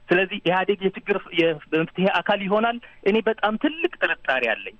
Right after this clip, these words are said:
ቢሆን ጥሩ ነው። ከሆነ ዶክተር ደረሰም እንዳለው ሙሉጌታም እንዳለው ኢህአዴግ የመፍትሄው አካል ለመሆን ፈቃደኝነት ካሳየ መልካም። አይመስለኝም።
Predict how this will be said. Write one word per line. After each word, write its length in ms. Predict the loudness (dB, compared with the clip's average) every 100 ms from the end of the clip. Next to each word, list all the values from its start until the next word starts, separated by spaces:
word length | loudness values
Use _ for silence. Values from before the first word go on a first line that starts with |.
| _ -20 -6
ቢሆን 380 | 0 2 2 0
ጥሩ 220 | -2 -2 0
ነው። 160 | -2 -2
ከሆነ 360 | 0 2 2 0 -2 -10 -20 -8
ዶክተር 260 | -6 -2 0
ደረሰም 400 | 0 0 0 0
እንዳለው 360 | 0 0 0 -4 _ _ -2
ሙሉጌታም 500 | -2 0 0 0 0
እንዳለው 420 | 2 2 0 -2 -4 -2
ኢህአዴግ 500 | -2 2 0 2 0 -2 _ _ -14
የመፍትሄው 720 | 0 2 2 -2 0 0 0 0
አካል 320 | -2 0 -2 0
ለመሆን 500 | 0 2 2 2 0
ፈቃደኝነት 880 | 0 -2 0 -2 0 0 2 2 0 -2
ካሳየ 600 | -2 0 0 -2 -2 0 -2 -2 -2
መልካም። 460 | 2 2 0 -2 -4 -12 0
አይመስለኝም። 720 | 0 2 -2 -2 -4 -4 -10